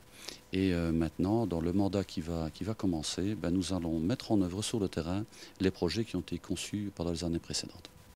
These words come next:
Pendant deux ans ici, j'étais secrétaire exécutif adjoint du comité de suivi de réforme de la police. Donc j'ai vécu, euh, cette,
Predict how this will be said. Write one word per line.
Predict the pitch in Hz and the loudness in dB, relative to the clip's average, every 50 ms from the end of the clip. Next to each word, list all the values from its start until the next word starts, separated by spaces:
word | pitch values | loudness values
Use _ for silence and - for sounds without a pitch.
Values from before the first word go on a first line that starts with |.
| _ _ - | _ _ 2
Pendant | 98 95 85 92 90 85 | 4 6 6 6 6 6
deux | 78 90 98 98 95 87 101 110 | 6 6 6 6 6 6 6 6
ans | 104 95 | 8 8
ici, | 90 85 - - - 104 101 98 85 | 8 6 4 4 4 6 6 6 4
j'étais | 82 80 - - - 90 87 82 80 | 4 2 0 0 2 2 2 2 2
secrétaire | 78 - - 80 87 90 - 90 | 0 0 0 0 0 0 0 0
exécutif | 90 85 87 - - 85 85 - | 0 0 -4 -6 -6 -6 -4 -2
adjoint | 82 80 82 90 110 139 160 151 104 - - - - - - - - | -2 0 0 2 4 6 6 6 6 2 -4 -8 -10 -10 -10 -6 -2
du | - | 0
comité | - - 92 85 - 95 | 4 4 4 6 4 2
de | - | 0
suivi | - - 87 90 | 2 2 2 2
de | - | 2
réforme | 95 87 - 82 82 87 | 0 0 2 2 2 4
de | |
la | 82 82 80 | 2 2 0
police. | - 110 127 208 262 - - | 0 0 2 2 2 2 4
Donc | 101 95 90 | 4 4 4
j'ai | 80 90 95 | 4 4 2
vécu, | 87 80 92 98 98 - - - 135 120 101 - - - - - - - - 87 | 4 4 6 4 4 4 2 0 0 0 0 -2 -6 -10 -10 -12 -12 -6 0 2
euh, | 90 90 85 82 82 82 80 80 78 76 73 73 | 4 6 6 6 6 6 6 6 6 4 4 2
cette, | - - - - 85 - - | 0 2 2 2 2 2 0